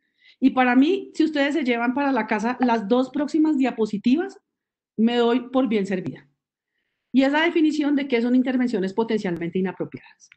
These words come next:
Y miren lo que dicen, son aquellas que van a prolongar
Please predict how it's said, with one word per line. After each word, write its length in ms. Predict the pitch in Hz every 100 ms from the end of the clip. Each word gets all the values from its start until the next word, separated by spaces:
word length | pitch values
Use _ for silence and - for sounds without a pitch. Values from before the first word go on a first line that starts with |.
| _ _ _ _ _ _ _
Y 120 | 240
miren 220 | 247 240
lo 80 | 269
que 100 | 269
dicen, 280 | 202 - 143
son 180 | 240 262
aquellas 300 | 277 285 285
que 100 | 320
van 120 | 277
a 100 | 226
prolongar 640 | 247 262 247 196 185 196